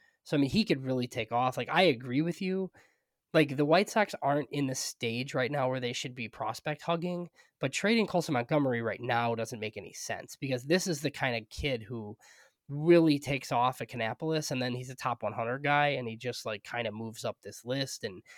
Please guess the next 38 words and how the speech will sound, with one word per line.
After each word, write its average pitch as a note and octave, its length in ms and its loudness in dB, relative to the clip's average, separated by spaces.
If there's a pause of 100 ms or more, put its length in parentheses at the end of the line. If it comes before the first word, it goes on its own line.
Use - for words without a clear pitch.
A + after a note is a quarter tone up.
(180)
you D3 80 0
know, B2+ 80 4
then C3 160 4
you B2+ 80 0
could B2+ 160 -4
get B2 100 0
a A2+ 60 0
lot A2+ 220 0
more A#2+ 260 0
for A2 320 -4
him G#2+ 180 -8
later, B2+ 600 6
like, A#2 260 -2
if C#3 160 -6
he's B2+ 180 -6
not A#2 200 2
in A2+ 100 -4
your G#2+ 120 -10
plans. - 420 -18
Like, B2+ 100 -10
people D#3+ 240 -2
should D3 180 -6
be B2+ 160 -2
excited A#2+ 380 -2
about A2+ 220 -2
Colson A#2 300 -8
Montgomery. G2+ 520 -14
This B2+ 180 -8
is, A2 220 -12 (840)
th-, C#3 140 0
it, D3 180 0
it's D3+ 200 0
a D#3 60 4
good D3+ 240 4
pick. C#3+ 260 2
I, B2 160 2
you D3 160 0
know, C3 220 0